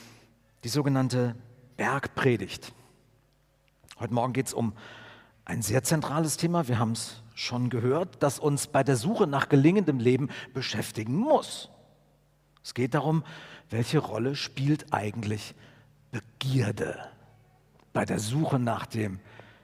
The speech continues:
guten Leben? Wir alle tragen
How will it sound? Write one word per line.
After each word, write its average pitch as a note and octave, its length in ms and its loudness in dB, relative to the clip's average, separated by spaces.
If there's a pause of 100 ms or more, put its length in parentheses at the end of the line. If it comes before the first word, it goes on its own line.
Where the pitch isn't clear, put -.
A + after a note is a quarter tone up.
(240)
guten B2 380 0
Leben? A2 520 -2 (2000)
Wir - 200 -6
alle - 240 -2
tragen F#3 720 0